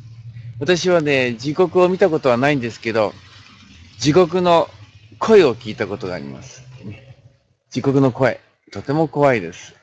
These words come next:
とても怖い。人間を地獄に閉じ込める神様は残酷な方ですね。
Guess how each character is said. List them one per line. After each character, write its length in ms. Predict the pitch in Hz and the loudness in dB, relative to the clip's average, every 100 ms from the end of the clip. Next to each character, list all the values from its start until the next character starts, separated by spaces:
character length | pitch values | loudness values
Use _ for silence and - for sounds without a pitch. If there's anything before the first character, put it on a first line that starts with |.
| - | -18
と 80 | |
て 80 | - | -8
も 120 | 127 | -8
怖 220 | 117 113 90 | -2 -2 -2
い。 40 | - - _ _ _ _ _ _ _ _ - | -8 -20 _ _ _ _ _ _ _ _ 2
人 180 | 180 | 4
間 160 | 196 196 | 6 4
を 80 | 180 | 2
地 140 | 156 | 0
獄 280 | 185 180 185 | 0 0 0
に 60 | 180 | -2
閉 140 | 180 | -6
じ 100 | 165 | -4
込 100 | 190 | -2
め 120 | 185 | -2
る 80 | 156 | -2
神 220 | 160 160 | -4 -4
様 220 | 131 135 | -4 -2
は 140 | 127 117 | 0 0
残 180 | 160 151 | -2 -4
酷 160 | 160 | -4
な 100 | 160 | -4
方 220 | 147 139 | -4 -6
で 140 | 131 117 | -4 -6
す 120 | - | -8
ね。 120 | 113 | -10